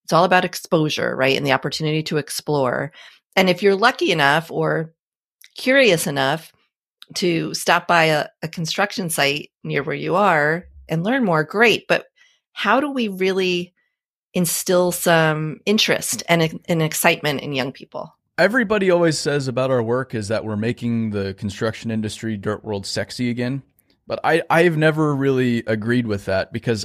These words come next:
Speaker 2: I think it already is cool and sexy. It's just people don't know it even exists.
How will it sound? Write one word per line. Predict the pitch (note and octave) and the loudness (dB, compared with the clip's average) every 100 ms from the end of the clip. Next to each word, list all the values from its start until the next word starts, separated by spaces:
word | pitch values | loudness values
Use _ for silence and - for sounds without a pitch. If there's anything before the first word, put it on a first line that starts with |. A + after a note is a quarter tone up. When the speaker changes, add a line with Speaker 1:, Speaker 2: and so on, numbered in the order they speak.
| - | 0
Speaker 2:
I | C#3+ | 2
think | F#3+ G3 | 2 0
it | D3 | 4
already | A#2+ C3 A#2+ B2 | 6 6 4 4
is | A2+ G2 | 2 0
cool | C#3 B2 G#2 | 0 2 2
and | - | 2
sexy. | G2+ - F#2 - _ _ _ _ _ _ _ _ _ _ C#3 | 0 -2 -8 -10 _ _ _ _ _ _ _ _ _ _ -2
It's | C#3 | 0
just | F3 - | 0 2
people | G#3 F#3 | 4 4
don't | D#3+ | 2
know | D3+ B2+ | 2 2
it | |
even | B2 A#2 | 2 0
exists. | G2+ F#2+ G2 - - - | -2 -4 -8 -8 -12 -16